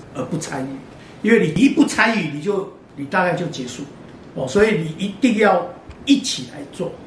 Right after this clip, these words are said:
但是呢，这里面因为这个做的过程里面还是会有一些并发症的，还是要靠外科医师上去救场。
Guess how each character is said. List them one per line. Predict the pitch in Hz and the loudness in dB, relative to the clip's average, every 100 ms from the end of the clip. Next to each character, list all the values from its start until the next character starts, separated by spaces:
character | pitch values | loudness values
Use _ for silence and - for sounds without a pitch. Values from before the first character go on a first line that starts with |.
| - - - | -20 -12 0
但 | 226 - | 0 0
是 | - 262 | -2 0
呢， | 170 160 | 2 2
这 | 196 214 | 4 4
里 | 147 131 | 2 -2
面 | 185 175 | -2 -2
因 | 196 | 2
为 | 208 | 2
这 | - | 2
个 | - 170 | -4 -2
做 | 254 180 | 2 2
的 | - | 2
过 | - 202 - | 0 0 0
程 | 123 | -2
里 | 131 123 | -6 -6
面 | 123 | -6
还 | 127 | -4
是 | 175 - 214 | -6 -4 -6
会 | - 170 | -4 -4
有 | 131 | -4
一 | 151 | -6
些 | 165 151 | -8 -8
并 | 156 - | -8 -8
发 | 71 - | -10 -10
症 | - | -12
的， | - | -12
还 | - 143 | -8 -6
是 | 156 190 | -4 -4
要 | 175 | -2
靠 | 175 170 | -4 -2
外 | - | -2
科 | - 156 | -4 -6
医 | 151 147 | -8 -8
师 | - 76 - - - | -10 -12 -12 -16 -8
上 | - - | -2 -2
去 | - - | -4 -4
救 | - 151 | -2 -4
场。 | - - | -6 -14